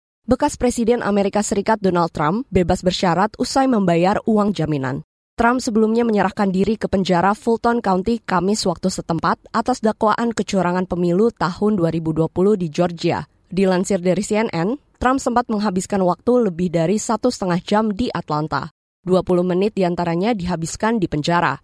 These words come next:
Kemudian, politikus Partai Republik itu menyetujui uang jaminan dua ratus ribu dolar atau sekitar tiga miliar rupiah. Dalam syarat bebasnya,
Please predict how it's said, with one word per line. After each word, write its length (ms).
Kemudian, 560
politikus 640
Partai 320
Republik 480
itu 160
menyetujui 720
uang 320
jaminan 480
dua 240
ratus 480
ribu 240
dolar 480
atau 240
sekitar 480
tiga 400
miliar 400
rupiah. 400
Dalam 320
syarat 240
bebasnya, 640